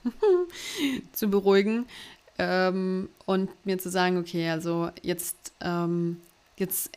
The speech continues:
komm ich erstmal an. Jetzt schaue ich mir den Job erstmal an, bevor ich mir irgendwie schlaflose Nächte hier habe, ähm, über eine, eine Frage,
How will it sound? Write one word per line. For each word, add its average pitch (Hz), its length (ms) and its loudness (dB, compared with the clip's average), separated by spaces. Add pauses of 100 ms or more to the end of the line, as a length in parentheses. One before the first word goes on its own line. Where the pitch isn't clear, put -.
(160)
komm 208 200 2
ich 185 80 -2
erstmal 156 260 -2
an. 156 200 -6 (280)
Jetzt - 140 -6
schaue 202 180 4
ich 196 100 -4
mir 165 260 2
den 170 260 -4
Job 240 220 0
erstmal 208 320 0
an, 185 280 0 (400)
bevor 190 300 2
ich 185 160 2
mir 185 400 2
irgendwie 175 840 0
schlaflose 190 640 4
Nächte 175 500 0
hier 180 320 0
habe, 180 520 2 (500)
ähm, 170 560 2
über 175 240 0
eine, 170 400 2
eine 170 180 0
Frage, 175 760 2